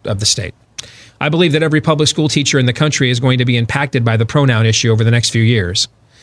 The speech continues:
I remember you talking to the elected official in the Northeast U S that was forcing the government to individually discuss all fifty plus gender pronouns, and then the government dropped the ball, the bill altogether. Oh, that was, uh, state senator in Massachusetts.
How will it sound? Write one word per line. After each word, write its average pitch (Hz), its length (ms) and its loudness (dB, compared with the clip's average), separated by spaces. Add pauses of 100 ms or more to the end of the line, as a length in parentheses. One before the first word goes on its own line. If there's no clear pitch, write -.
(300)
I - 80 -2
remember 156 320 4
you 151 120 2
talking 151 380 0
to 131 60 0
the 135 120 0
elected 135 300 -2
official 127 520 0
in 131 100 0
the 123 60 4
Northeast 127 500 2
U 123 160 2
S 113 340 0 (360)
that 110 80 2
was 120 120 4
forcing 156 400 0
the 131 80 0
government 139 360 0
to - 120 -4
individually 135 680 2
discuss 135 560 0
all 135 240 -2
fifty 143 400 -2
plus 139 320 0
gender 135 340 0
pronouns, 117 600 0 (400)
and 151 120 2
then 147 80 6
the 143 80 4
government 147 360 0
dropped 131 260 0
the 139 60 0
ball, 135 320 2
the 135 160 0
bill 131 240 2
altogether. 127 580 0
Oh, 147 60 0
that 147 180 0
was, 147 220 2
uh, 135 140 2
state 160 260 -2
senator 147 300 0
in 127 60 2
Massachusetts. 123 840 0